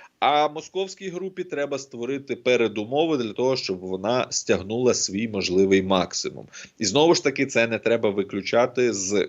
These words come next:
контексту того, що вся путінська агентура активізувалася, і, а, зокрема, на європейському рівні мова йде і про того ж Орбана, і про словацького Фіцо.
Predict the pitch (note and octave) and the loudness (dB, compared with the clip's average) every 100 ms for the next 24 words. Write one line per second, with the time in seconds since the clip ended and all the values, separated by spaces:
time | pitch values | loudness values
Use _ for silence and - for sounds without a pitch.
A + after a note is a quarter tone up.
0 | - B2+ B2+ A2+ A2+ - F#2+ - A#2+ C#3 | 0 -2 2 2 2 -6 -8 0 0 0
1 | C3+ - A2 G2+ - - - - C3+ C3+ | -2 -6 -4 -6 -8 -18 -4 0 0 0
2 | C3 C3 A2+ - A2+ - G#2+ G2+ G2+ F#2+ | -6 -8 -10 -6 -4 -2 -4 -4 -10 -10
3 | B2+ C#3+ - G2+ - - G2 G2 F#2 F2+ | -4 0 0 -2 -10 -12 -10 -10 -8 -4
4 | G2+ A#2 C3 - B2 G#2 G2 F#2 D2+ D#2+ | 0 0 0 -4 -4 -4 -6 -4 -6 -6
5 | - - - - - F#2+ F2+ F2+ F2 F2 | -8 -14 -18 -8 0 2 2 -2 -4 -4
6 | F2+ F2+ F#2 F#2+ G#2 G#2 G2+ F#2+ F#2+ F#2+ | -4 -2 0 2 2 2 2 4 4 4
7 | F#2 G#2 F#2 - F#2+ F#2 F#2 F2+ F#2 F#2 | 4 4 2 -4 -8 -4 -4 -6 -6 -2
8 | F2+ E2+ F2+ E2+ - F#2 F2+ F2+ F2 - | -2 0 0 0 0 2 4 4 2 4
9 | C#3 D3+ D3 C#3 C3+ B2+ A#2+ - F#2+ - | 6 6 4 2 0 -2 -2 -4 -8 -4
10 | F#2 F2 D#2 D#2+ - G2 G2 F#2 - F2+ | -2 0 2 0 0 2 4 2 0 -2
11 | F2+ - D3 D#3 D3+ D3 | -2 0 0 2 2 2